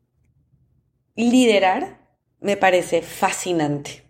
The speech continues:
He tenido el honor, la suerte, el privilegio de liderar equipos que para mí han sido las experiencias más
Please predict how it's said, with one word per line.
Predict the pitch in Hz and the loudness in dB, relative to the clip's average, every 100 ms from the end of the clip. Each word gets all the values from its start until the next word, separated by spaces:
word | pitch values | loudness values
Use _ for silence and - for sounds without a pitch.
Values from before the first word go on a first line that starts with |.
| _ _ _ - - - _ _ | _ _ _ -20 -20 -20 _ _
He | - 180 | -2 0
tenido | 185 190 196 202 202 - | -2 -2 -2 0 -2 0
el | 214 | 2
honor, | 190 175 185 208 233 233 - | 2 2 4 6 4 2 0
la | 180 156 | 0 0
suerte, | - - 208 226 220 220 214 214 | -4 -4 2 4 4 0 2 2
el | 214 214 | 2 0
privilegio | 208 196 180 165 180 208 208 - 208 214 - | 0 0 -2 -2 2 4 2 0 -2 0 -4
de | 147 185 | 0 0
liderar | 170 165 156 | 2 0 2
equipos | 156 - 220 220 233 247 - - - _ _ _ _ _ _ _ _ _ _ _ _ _ | -2 0 -2 0 -2 -4 -12 -20 -20 _ _ _ _ _ _ _ _ _ _ _ _ _
que | 202 | 0
para | 196 180 | 2 2
mí | 180 | 2
han | 160 | -2
sido | 160 190 190 196 | -2 0 4 2
las | 190 185 | 2 0
experiencias | 180 - 165 160 156 160 170 | 0 -6 -6 -2 -2 -2 -2
más | 185 180 | -4 -4